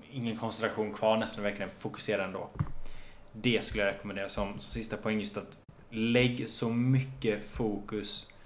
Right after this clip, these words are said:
på den situationen. Man kommer vinna mycket på det. Och, eh, just här dubbel, det ställer så höga krav på, på hur man,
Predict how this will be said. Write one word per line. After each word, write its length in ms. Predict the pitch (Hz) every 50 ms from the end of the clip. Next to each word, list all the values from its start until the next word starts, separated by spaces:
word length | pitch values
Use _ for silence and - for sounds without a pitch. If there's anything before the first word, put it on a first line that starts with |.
| - - - - - - - - - - - - - - - - - - - - - -
på 160 | - 127 120
den 160 | 110 113 110
situationen. 800 | - 107 101 107 101 - - 107 98 98 101 101 101 101 104 104
Man 120 | 113 110
kommer 180 | - 127 120 120
vinna 260 | 117 123 120 117 113
mycket 500 | 110 110 117 120 123 123 - - 117 107
på 80 | 107
det. 200 | 101 98 98 - - - - - - - - - - _ _ _ _ _ _ - - - - _ _ _ _ _ _ _ _ _ - - - - -
Och, 440 | - 113 113 110 - - - - -
eh, 300 | 113 107 101 101 101 101 104 - - - - - - - - _ _ _ -
just 200 | 123 110 - -
här 180 | 127 120 104
dubbel, 320 | 107 107 101 110 107 107 104 104
det 100 | 110 104
ställer 200 | - - 110 107
så 260 | - - 127 113 101
höga 240 | 101 101 98 95 98
krav 320 | - - 104 95 92 87 - -
på, 400 | - 101 92 90 90 90 90 90 90 - - - - -
på 140 | - - 92
hur 140 | 87 98 95
man, 460 | 92 90 90 90 90 90 90 90 90